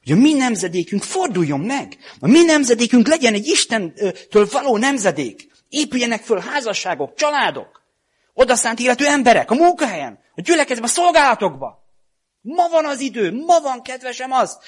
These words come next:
hogy ma van az első napja a te elhívásodnak, a te meghívásodnak. Ha hallod Isten hangját, akkor ma hív Isten, nem holnap, ma, hogy állj be a szolgálatba, és kezdj el készülni.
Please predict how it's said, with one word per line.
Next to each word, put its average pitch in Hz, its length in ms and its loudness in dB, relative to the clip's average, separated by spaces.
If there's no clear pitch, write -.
hogy 220 120 -10
ma 320 140 0
van 277 140 -6
az 269 120 -8
első 262 340 -10
napja 254 240 -8
a 233 60 -6
te 240 200 -8
elhívásodnak, 208 1080 -10
a 220 80 -10
te 285 100 -4
meghívásodnak. 202 1120 -8
Ha 214 100 -2
hallod 302 420 -2
Isten 247 280 -6
hangját, 247 340 -8
akkor 269 180 -8
ma 330 180 4
hív 311 240 -8
Isten, 277 400 -8
nem 330 200 -4
holnap, 269 520 0
ma, 349 320 6
hogy 233 160 -4
állj 294 220 -2
be 277 120 0
a 285 80 2
szolgálatba, 269 840 0
és 202 160 -6
kezdj 277 280 -6
el 277 100 -4
készülni. 277 800 -4